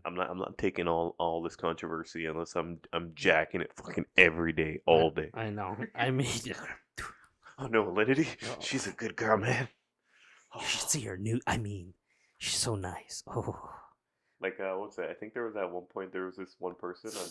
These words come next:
Speaker 1: Twitch who was like, uh, I think he was trying something, or essentially,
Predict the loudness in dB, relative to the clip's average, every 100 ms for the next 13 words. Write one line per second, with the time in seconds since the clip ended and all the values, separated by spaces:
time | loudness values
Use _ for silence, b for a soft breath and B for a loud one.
0 | -8 -8 -8 -12 -12 -10 -8 -8 -8 -8
1 | -10 -14 -16 -14 -14 -14 -14 -6 -6 -6
2 | -14 -20 -10 -8 -8 _ _ _ _ _
3 | -10 -8 -8 -12 -10 -6 -6